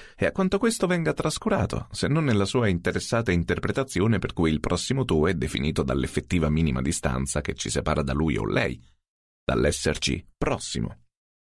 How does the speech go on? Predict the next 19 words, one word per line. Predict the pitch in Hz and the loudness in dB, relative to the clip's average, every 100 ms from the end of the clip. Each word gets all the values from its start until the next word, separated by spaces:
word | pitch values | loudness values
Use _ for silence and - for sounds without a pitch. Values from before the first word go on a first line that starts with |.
| _ | _
congiunto, | - 107 120 165 95 71 67 - _ _ | 0 2 4 4 2 -2 -6 -10 _ _
relative, | 117 117 76 71 - - - | -2 0 0 -4 -6 -14 -6
non | - 117 175 | 2 4 4
un | 151 | 4
centimetro | 135 123 180 135 123 | 2 2 2 2 2
di | 107 | 2
distanza | 110 113 160 151 - | 2 2 0 0 0
in | 101 | 0
più. | - - - _ _ _ _ _ _ _ - | 0 -2 -4 _ _ _ _ _ _ _ 0
Ma | |
anche | 190 247 160 | 0 2 2
l'eventuale | 104 87 85 139 139 | 4 4 2 2 0
superamento | 110 95 - 90 113 90 | 2 2 2 4 2 2
delle | 76 73 | 2 2
ipocrisie | 67 78 85 82 80 78 78 - | 0 -2 0 0 2 2 2 2
non | 143 175 | 2 2
è | |
necessariamente | 190 175 98 - 87 82 80 82 | 2 0 0 0 0 2 2 0
apprezzabile. | 85 - 76 - 76 78 71 71 | -2 -2 -2 0 2 2 2 -2